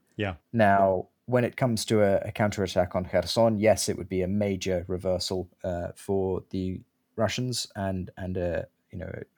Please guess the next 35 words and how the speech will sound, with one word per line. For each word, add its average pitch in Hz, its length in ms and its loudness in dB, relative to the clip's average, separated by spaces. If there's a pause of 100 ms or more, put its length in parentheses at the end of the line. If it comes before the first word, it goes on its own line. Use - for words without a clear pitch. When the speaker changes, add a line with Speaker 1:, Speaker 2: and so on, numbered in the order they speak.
(100)
Speaker 2:
very 95 380 0 (420)
significant 107 680 -2
turning 92 280 -2
point 92 260 -6
for 87 60 -14
the 98 80 -4
Ukrainians. 92 720 0 (560)
But 110 440 6 (760)
for - 160 -4
the 117 100 2
Ukrainian 117 520 6
military, 98 520 2
they 95 140 2
have 101 180 2
a 101 40 4
limited 113 520 4
number 101 300 2
of 92 100 -2
personnel 95 540 2
who 95 180 0
are 90 260 6
experienced 95 680 0
infanteers 98 580 2
and 95 100 -4
capable 98 360 -4
of 90 80 -6
the 87 100 -6
attack. 98 400 -2
They 110 140 2
also 110 440 4
have 95 120 -6
massively 113 480 2
expanded 95 500 -2
their 92 140 0
force 92 540 -2